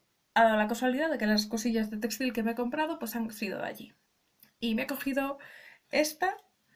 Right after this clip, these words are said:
que aunque pone quince con noventa y cinco, y yo la he cogido esta mañana por cinco con noventa y nueve. Ahora os enseño unas cositas de, ah, perfumerías If. Tenían, eh, el, el tres por dos, no tenían rebajas en sí,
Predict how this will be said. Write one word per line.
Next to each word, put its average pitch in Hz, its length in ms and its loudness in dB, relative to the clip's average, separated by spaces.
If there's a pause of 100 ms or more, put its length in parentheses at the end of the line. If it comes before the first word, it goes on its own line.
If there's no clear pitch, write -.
(520)
que 214 80 -8
aunque 202 180 -6
pone 277 340 -2
quince 294 380 -2
con 277 180 2
noventa 220 320 2
y 196 120 -4
cinco, 254 460 -4 (680)
y 294 140 -2
yo 294 120 0
la 269 60 -2
he 262 40 -2
cogido 220 380 0
esta 233 180 -2
mañana 285 480 2
por 320 180 4
cinco 294 480 -4
con 269 220 -2
noventa 240 340 2
y 185 60 -2
nueve. 185 260 -4 (360)
Ahora 269 520 0
os 254 140 -4
enseño 269 340 -2
unas 254 220 0
cositas 311 720 -2
de, 269 340 2 (240)
ah, 196 400 0
perfumerías 220 800 4
If. - 240 -4 (360)
Tenían, 247 640 0
eh, 196 460 -6
el, 214 240 0
el 214 160 0
tres 220 220 -4
por 190 200 -6
dos, 190 220 -2
no 226 100 4
tenían 220 300 2
rebajas 226 380 0
en 302 120 -6
sí, 359 240 -6